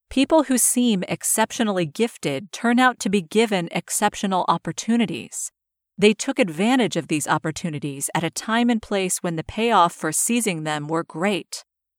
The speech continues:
Gates was the perfect age to be on the ground floor of the personal computer revolution. He was too young to get sucked into working for a large corporation like I B M,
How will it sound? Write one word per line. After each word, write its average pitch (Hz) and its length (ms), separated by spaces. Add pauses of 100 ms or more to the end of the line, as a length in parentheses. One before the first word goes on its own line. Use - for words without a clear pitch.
(140)
Gates 254 320
was 240 140
the 226 120
perfect - 580
age 196 420
to 185 100
be 180 160
on 175 100
the 175 60
ground 185 380
floor 202 320
of - 160
the 160 100
personal 185 440
computer 180 400
revolution. 156 760 (440)
He 269 120
was 262 140
too 320 200
young 226 380
to 160 80
get 175 180
sucked - 340
into 175 220
working 175 380
for 160 140
a 147 80
large 170 360
corporation 170 680
like 139 260
I 156 140
B 160 220
M, 175 300